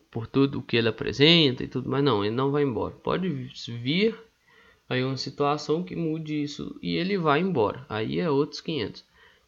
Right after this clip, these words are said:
Mas cravar que ele vai embora também não dá pra cravar, beleza? É um negócio que você tem que esperar, né? Pelo que é informado,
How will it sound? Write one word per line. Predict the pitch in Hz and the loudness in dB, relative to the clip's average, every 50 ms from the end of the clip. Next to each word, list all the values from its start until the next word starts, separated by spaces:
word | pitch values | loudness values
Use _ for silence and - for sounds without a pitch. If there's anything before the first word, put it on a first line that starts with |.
| _ _ _ - | _ _ _ -6
Mas | - 131 127 127 131 131 127 120 113 107 107 - - - - _ - | -2 2 4 4 4 4 4 2 0 0 -2 -6 -10 -14 -14 _ 0
cravar | - 151 156 156 151 143 127 127 139 160 170 208 - | 4 8 8 10 10 8 8 6 4 4 4 2 0
que | - 185 | 0 0
ele | 180 170 156 | 0 0 0
vai | 139 135 135 147 147 | 0 0 2 2 2
embora | 143 135 120 117 127 131 135 123 | 2 2 2 4 4 4 2 0
também | - - 123 120 131 143 170 196 220 202 - - - - | -2 -4 -2 -2 0 -2 -2 -2 -4 -6 -8 -8 -6 -2
não | 135 143 143 143 147 | 0 0 2 2 2
dá | 139 147 147 | 2 2 2
pra | - 156 156 | 2 0 0
cravar, | - 165 165 - 110 98 95 92 - - | 0 2 4 4 4 4 2 0 -2 -6
beleza? | - 87 87 110 139 170 196 214 208 - - - _ _ _ _ _ _ _ _ _ _ _ _ _ _ _ _ - | -8 -6 -2 0 2 2 2 2 0 -2 -6 -18 _ _ _ _ _ _ _ _ _ _ _ _ _ _ _ _ -2
É | 139 123 120 | 0 2 2
um | 120 123 | 4 4
negócio | 131 131 123 123 120 127 139 139 - - | 4 4 4 4 4 4 4 2 0 -6
que | - - | -8 -2
você | - - 143 | 2 4 4
tem | 147 156 160 165 | 4 4 0 0
que | 165 | -2
esperar, | - - - 190 208 190 170 170 180 208 - - - _ _ _ _ _ _ _ _ _ _ _ _ _ _ _ - | -4 -2 0 0 4 4 4 4 4 2 -2 -8 -16 _ _ _ _ _ _ _ _ _ _ _ _ _ _ _ -6
né? | - 98 110 | -2 0 0
Pelo | 127 - 143 147 160 160 151 | 4 6 6 6 6 4 0
que | - - - - - 135 131 127 - _ _ _ _ _ _ _ _ _ - - - _ - | -6 -10 -18 -6 -4 -2 -2 -2 -6 _ _ _ _ _ _ _ _ _ -20 -20 -20 _ 2
é | 110 113 135 | 6 6 6
informado, | 151 147 143 - 143 131 123 123 120 117 113 101 98 92 - - - | 6 4 2 2 0 0 2 0 -2 -2 -2 -2 -2 -6 -8 -12 -14